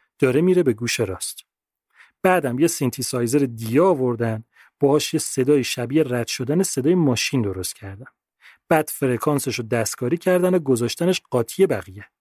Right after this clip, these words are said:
بعد دستیار مهندسی صدا، یعنی یه پسری که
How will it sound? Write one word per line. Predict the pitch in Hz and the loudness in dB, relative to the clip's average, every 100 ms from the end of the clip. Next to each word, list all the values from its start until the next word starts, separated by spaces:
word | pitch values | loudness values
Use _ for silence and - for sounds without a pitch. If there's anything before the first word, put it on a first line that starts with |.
| _ _ _ _ - - _ - | _ _ _ _ -20 -20 _ 0
بعد | 175 226 - _ | 2 2 -2 _
دستیار | 139 135 - 185 151 | 0 0 0 0 2
مهندسی | 131 127 117 120 - 165 | 0 -2 -2 -4 -2 -2
صدا، | - 123 113 156 123 - _ _ - | -2 -4 0 2 0 -6 _ _ -2
یعنی | 135 | 0
یه | 160 170 | 2 2
پسری | 165 135 - 151 113 87 | 2 -2 0 0 0 -4
که | - 101 | -6 -6